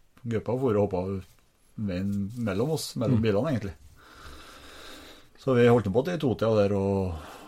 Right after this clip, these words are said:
Speaker 1: og ga en liten pause, før vi begynte på igjen i fem-seks-tida når du kom opp.
Speaker 2: Ja, jeg tror, jeg tror kanskje jeg, jeg, jeg, jeg kjenner ikke helt på klokka var, men i hvert fall så vi, vi fant jo igjen der sist plassen vi s-,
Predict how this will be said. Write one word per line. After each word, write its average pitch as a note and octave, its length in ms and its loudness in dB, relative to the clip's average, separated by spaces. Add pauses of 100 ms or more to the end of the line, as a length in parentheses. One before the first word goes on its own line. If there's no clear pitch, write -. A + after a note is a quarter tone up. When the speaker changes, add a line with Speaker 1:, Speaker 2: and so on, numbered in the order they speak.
Speaker 1:
og G#2 200 -2 (200)
ga G2+ 160 2
en G#2 120 0
liten F#2+ 200 -2
pause, G2+ 320 0
før A#2+ 140 2
vi G#2+ 80 -2
begynte G2+ 180 -2
på F#2 60 -2
igjen A2+ 240 -2
i G#2+ 60 0 (120)
fem-seks-tida F#2+ 560 -4
når B2+ 140 0
du C#3 100 0
kom E3+ 160 -4
opp. A#2+ 160 -6
Speaker 2:
Ja, C3 220 2 (160)
jeg B2+ 100 -4
tror, B2+ 220 2
jeg C3 240 4
tror B2+ 140 0
kanskje A#2 160 0
jeg, G#2+ 120 -2
jeg, C3 140 0
jeg, B2 260 -2
jeg B2 220 0
kjenner A2+ 100 -2
ikke G#2 100 -6
helt - 120 -12
på A2+ 160 0
klokka F2+ 260 -6
var, A#2+ 220 0
men A#2 100 2
i - 540 -16
hvert A2 100 -6
fall A2+ 140 -4
så A#2+ 100 0
vi, A#2 60 -2 (160)
vi A#2+ 100 0
fant A#2+ 240 2
jo F#2 80 -4
igjen G#2+ 240 -2
der A2+ 140 -2
sist - 220 -4
plassen G#2 280 -4
vi G#2 80 0
s-, - 140 -8